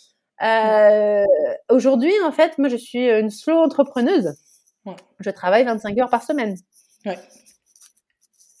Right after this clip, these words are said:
Speaker 1: Et,
Speaker 2: Et c'est
Speaker 1: euh,
Speaker 2: génial.
Speaker 1: et je, ah ben, je, enfin, ça me permet d'avoir cette, euh, cet équilibre entre le temps que je passe avec mes enfants, euh, le temps pour moi,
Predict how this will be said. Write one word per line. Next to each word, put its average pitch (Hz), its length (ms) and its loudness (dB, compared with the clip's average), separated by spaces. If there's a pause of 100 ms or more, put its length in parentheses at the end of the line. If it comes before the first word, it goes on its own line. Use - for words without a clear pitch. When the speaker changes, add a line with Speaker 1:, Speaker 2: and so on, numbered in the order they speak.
(180)
Speaker 1:
Et, 240 120 0
Speaker 2:
Et 226 40 4 (120)
c'est 196 220 4
Speaker 1:
euh, - 40 0
Speaker 2:
génial. 208 260 2
Speaker 1:
et 202 180 0
je, 208 160 -4 (600)
ah 180 80 -2
ben, 180 200 4
je, 170 140 -2 (140)
enfin, 170 320 -6
ça 185 140 -4
me 190 80 -6
permet 233 320 0
d'avoir 226 340 2
cette, 214 260 -8
euh, 180 360 2
cet 185 220 -10
équilibre 226 520 -2
entre 208 320 -4
le 190 120 -2
temps 208 120 -6
que 208 60 -12
je - 20 -20
passe 262 160 0
avec 240 200 0
mes 226 180 -4
enfants, 220 840 -4
euh, 190 160 -2
le 185 140 -4
temps 185 160 -14
pour 170 220 -8
moi, 196 340 0